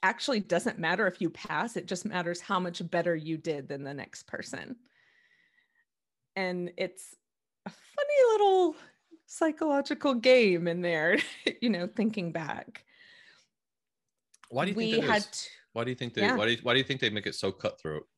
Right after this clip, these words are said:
Speaker 2: that it's not to get to the right answer, it's to beat the other guy? Is that, 'cause I mean, I mean, the
Speaker 1: Um,
Speaker 2: law is a little bit like that, you know, as far as
Speaker 1: Yeah.
Speaker 2: in the civil side of things, like, it's not really about being right half the time. It's about beating the
Speaker 1: Yeah.
Speaker 2: other guy at the game.
Speaker 1: Yeah.
Speaker 2: Which is,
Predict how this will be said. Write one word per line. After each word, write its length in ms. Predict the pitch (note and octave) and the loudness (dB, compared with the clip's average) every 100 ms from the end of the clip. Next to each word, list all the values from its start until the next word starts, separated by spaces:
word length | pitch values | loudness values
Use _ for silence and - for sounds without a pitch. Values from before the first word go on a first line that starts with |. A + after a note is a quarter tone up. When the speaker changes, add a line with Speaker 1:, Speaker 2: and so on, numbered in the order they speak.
| - | -6
Speaker 2:
that 100 | F#2 | -4
it's 140 | F2 | -2
not 220 | G#2 - - | -4 -6 -10
to 80 | |
get 180 | F2+ G2+ | -4 -4
to 80 | - | -4
the 100 | E2+ | -6
right 180 | F2 E2+ | -2 -2
answer, 440 | E2 D2+ - D#2 - | -4 -8 -10 -10 -10
it's 180 | - - | -12 -10
to 80 | - | -10
beat 280 | D2+ F2 E2+ | -8 -10 -8
the 100 | D#2+ | -8
other 140 | D#2 | -8
guy? 200 | C2+ - - _ _ _ _ _ _ | -10 -14 -20 _ _ _ _ _ _
Is 60 | E2+ | -8
that, 180 | F2+ - | -8 -6
'cause 120 | F#2+ | 0
I 40 | |
mean, 80 | A#3+ | 2
I 200 | A3+ A3 | 4 4
mean, 80 | G#3+ | 4
the 60 | A3 | 6
Speaker 1:
Um, 60 | |
Speaker 2:
law 260 | C#3 F#3+ D#3+ | 6 6 4
is 140 | F#2 | 2
a 200 | F2 - | -2 -4
little 220 | G2+ B2+ | 2 4
bit 200 | F#2+ F2 F#2+ | 2 0 0
like 200 | G2 - | -2 -4
that, 240 | D2 C#2+ - _ | -10 -10 -14 _
you 80 | F2 | -4
know, 160 | F2+ F2 | -2 -2
as 120 | E2+ | 0
far 160 | A2 G#2 | 4 6
as 100 | F#2+ | 6
Speaker 1:
Yeah. 40 | |
Speaker 2:
in 60 | F#2 | 2
the 80 | E2+ | -2
civil 320 | - A#2 G2+ | 0 0 0
side 240 | - E2 | -4 -6
of 100 | D#2+ | -8
things, 440 | - D#2+ D#2 D#2+ - _ _ _ - - | -6 -6 -4 -6 -12 _ _ _ -14 -4
like, 220 | F2 - | -4 -2
it's 220 | G#2 G2 | -4 -2
not 200 | A#2+ A#2 | 0 0
really 200 | G#2 G#2 | 2 2
about 260 | F#2 F2+ - | 2 0 -2
being 180 | F2+ E2 | -4 -4
right 320 | D#2+ F2+ - | -2 -2 -4
half 220 | F2 D#2 | -10 -10
the 60 | D#2 | -12
time. 340 | - E2 D#2+ | -6 -6 -4
It's 140 | D2+ D#2+ | -8 -6
about 360 | E2 E2 C#2+ _ _ | -4 -4 -6 _ _
beating 260 | F2+ E2+ E2 | -6 -4 -6
the 80 | D#2 | -6
Speaker 1:
Yeah. 100 | E2 | -4
Speaker 2:
other 160 | E2+ | -4
guy 260 | - F2+ E2+ | -2 -2 -2
at 80 | D#2+ | -4
the 60 | |
game. 440 | C#2+ F2+ D#2+ D2 - _ _ _ _ _ _ | -4 -2 -2 -8 -16 _ _ _ _ _ _
Speaker 1:
Yeah. 200 | G3+ G3+ - _ _ _ _ _ | -4 -4 -6 _ _ _ _ _
Speaker 2:
Which 160 | - | -8
is, 80 | G2+ | 0